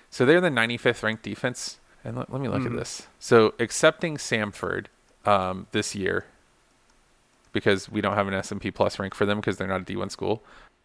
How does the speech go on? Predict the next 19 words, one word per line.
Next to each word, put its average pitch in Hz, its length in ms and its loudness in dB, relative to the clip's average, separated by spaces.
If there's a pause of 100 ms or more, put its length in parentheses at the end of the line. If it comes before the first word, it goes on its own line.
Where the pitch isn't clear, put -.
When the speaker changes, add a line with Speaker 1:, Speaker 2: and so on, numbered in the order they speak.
(140)
Speaker 1:
App 123 180 4
State 123 340 -2
finished 113 360 -6
the 110 80 -6
year 98 300 0
ranked 95 400 -6
thirty-six 104 640 -2
on 90 120 -6
defense. - 640 -12 (640)
Uh, 85 720 0 (640)
Notre 123 260 8
Dame 113 260 4
finished 113 280 -2
the 107 60 -2
year 101 180 4
ranked 95 320 -2
thirtieth 143 480 4
on 92 140 -4
defense. - 680 -10